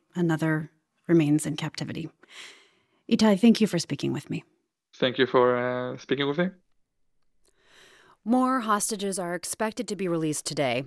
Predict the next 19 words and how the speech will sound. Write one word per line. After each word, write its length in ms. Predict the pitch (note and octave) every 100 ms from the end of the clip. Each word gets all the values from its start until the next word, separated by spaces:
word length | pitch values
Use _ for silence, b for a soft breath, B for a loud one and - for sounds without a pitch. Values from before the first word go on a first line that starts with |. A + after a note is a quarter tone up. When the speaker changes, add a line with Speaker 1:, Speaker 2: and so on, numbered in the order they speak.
| -
Speaker 1:
but 100 | E3+
there 120 | F#3
were 200 | F3+ F3+
no 260 | G3 G3+ G3+
Americans 680 | F3 E3+ E3 D#3+ C#3 A#2 D#3
among 180 | D#3 D3+
the 80 |
first 360 | C#3 F3+ E3 -
two 160 | G#3 G3
groups 260 | E3+ -
of 100 | D3+
hostages 520 | D3 C3+ D3+ D3 C#3
released 400 | D3+ D#3 F3 -
by 120 | - C#3+
Hamas 300 | D3 C3 B2+
so 220 | - C3
far 240 | - B2+
this 240 | B2 C3 -
weekend. 440 | C#3 C#3 A#2 B2+